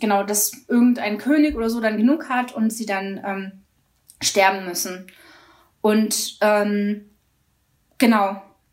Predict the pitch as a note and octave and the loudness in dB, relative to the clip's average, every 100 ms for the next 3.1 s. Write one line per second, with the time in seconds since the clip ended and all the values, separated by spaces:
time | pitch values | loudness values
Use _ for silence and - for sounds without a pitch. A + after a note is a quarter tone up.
0 | - A#3+ C4 C4 - C4 A#3 D4+ D#4 D4 | 0 2 2 0 -2 0 4 4 4 4
1 | D4 D4 - - _ _ _ - - A3+ | 2 0 -12 -20 _ _ _ -6 0 2
2 | G#3+ G#3+ A3 A3 G#3+ - A3 G#3+ G#3 G#3 | 0 -2 -2 -2 -4 0 0 0 -2 -4